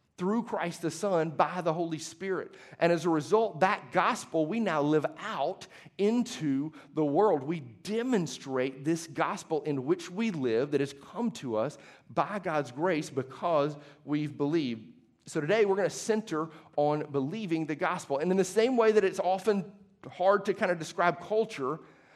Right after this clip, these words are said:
I think I could ask each of us, "Hey, what is the gospel?" And how many of you would say you know what the gospel is? Almost everyone in here.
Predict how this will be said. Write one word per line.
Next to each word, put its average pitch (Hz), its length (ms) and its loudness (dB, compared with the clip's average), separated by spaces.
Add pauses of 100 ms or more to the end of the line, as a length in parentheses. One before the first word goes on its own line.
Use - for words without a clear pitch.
(140)
I 185 120 2
think 220 160 2
I 202 80 4
could 202 280 -2
ask 185 320 -8 (120)
each 220 280 -4
of 147 140 2
us, 135 180 2 (180)
"Hey, 185 100 4
what 208 340 2
is 220 160 0
the 185 80 2
gospel?" 101 640 -4 (760)
And 151 100 0
how 226 100 4
many 277 180 2
of 190 120 6
you 185 120 -4
would 160 120 -2
say 165 160 0
you 170 100 -2
know 151 120 4
what 143 140 0
the 139 60 -4
gospel 113 440 -4
is? - 280 -16 (1400)
Almost 359 240 0
everyone 320 320 2
in 339 140 2
here. 135 260 0